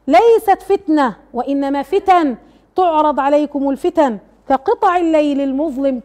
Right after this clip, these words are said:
كل فتنة أشد من أختها، أليس كذلك؟ لكن عندما يجتمع القلب على أمر واحد وهو طاعة الله وتقوى الله في السر والعلن والاستقامة على شرع الله، ذلك الصحابي الذي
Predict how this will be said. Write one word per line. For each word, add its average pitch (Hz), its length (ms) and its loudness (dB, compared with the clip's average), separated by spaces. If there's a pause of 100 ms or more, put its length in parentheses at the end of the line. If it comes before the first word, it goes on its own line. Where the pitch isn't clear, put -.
(120)
كل 466 340 2
فتنة 339 420 -4
أشد 320 260 -4
من 285 160 -2
أختها، 208 500 -10 (400)
أليس 311 280 -2
كذلك؟ 285 480 -4 (260)
لكن 254 640 -4 (240)
عندما 254 500 -6
يجتمع 240 520 -10
القلب 226 600 -8
على 214 340 -8
أمر 254 200 -8
واحد 214 520 -12 (1300)
وهو 240 260 -6
طاعة 226 380 -8 (100)
الله 202 300 -10 (520)
وتقوى 294 500 -4
الله 240 280 -4
في - 160 -20
السر 254 380 -8
والعلن 226 500 -6 (380)
والاستقامة 311 840 -4
على 269 220 -6
شرع 254 280 -6
الله، 254 220 -4
ذلك 262 360 -4
الصحابي 240 460 -10
الذي 233 420 -10